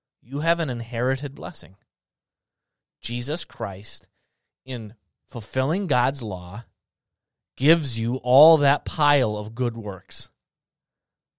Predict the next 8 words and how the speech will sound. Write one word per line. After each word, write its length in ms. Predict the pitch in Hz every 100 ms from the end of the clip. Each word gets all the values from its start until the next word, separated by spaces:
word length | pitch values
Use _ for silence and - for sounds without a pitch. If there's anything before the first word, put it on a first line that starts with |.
| _ _ _ _
So 260 | - - 147
heaven 440 | 120 208 214 135
is 160 | 127 120
now 200 | 127 127
your 280 | 127 127 117
inheritance. 640 | 110 131 113 - - - -
Cool, 280 | 269 135 101
huh? 220 | 110